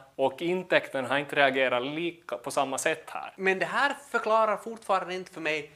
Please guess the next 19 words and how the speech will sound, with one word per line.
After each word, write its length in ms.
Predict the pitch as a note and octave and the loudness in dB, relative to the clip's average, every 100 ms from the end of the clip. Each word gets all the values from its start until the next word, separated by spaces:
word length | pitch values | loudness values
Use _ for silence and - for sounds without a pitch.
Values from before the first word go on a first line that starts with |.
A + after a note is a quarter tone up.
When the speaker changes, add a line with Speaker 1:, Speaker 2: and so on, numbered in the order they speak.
| _ | _
Speaker 2:
varför 500 | - C3 D3+ D3+ C#3+ | -6 0 0 0 -4
Neste 800 | B2+ B2 C3 F#3+ G#3+ - - B2 - - _ _ | -4 -6 -2 0 0 -4 0 0 -2 -16 _ _
gick 360 | B2+ C3 - - | -8 -8 -6 -6
upp 280 | A#3+ - | -6 -6
på 80 | - | -4
den 140 | A2+ A2 | -4 -4
här 100 | G#2+ | -8
rapporten. 460 | - - - - - _ _ - | -8 -14 -16 -20 -20 _ _ 2
Speaker 1:
Kanske 340 | E3+ E3+ F3 | 2 6 4
hela 360 | - F#3 G#3 G3 | 4 4 4 4
historien 680 | F3+ - E3+ D#3 D3 C#3 | 0 -4 -2 0 2 2
också 520 | C#3+ D#3+ - - B2+ B2+ - - | 2 0 -2 0 2 0 -6 -6
innehåller 540 | C#3 C#3+ C3+ C3+ C3 | -4 0 2 4 4
den 360 | C3 D3 F3 E3+ | 4 2 0 -2
aspekten 600 | C3+ - C3 B2+ - B2 | -6 -2 0 0 -2 -4
att 120 | A#2 | -2
vi 80 | B2+ | -2
hade 280 | B2 C3+ - | 0 0 -2
analytiker 1000 | D3 D3+ C#3+ E3 B3 A#3 - G#2+ C#2+ | 0 2 2 0 -2 -4 -4 -4 -4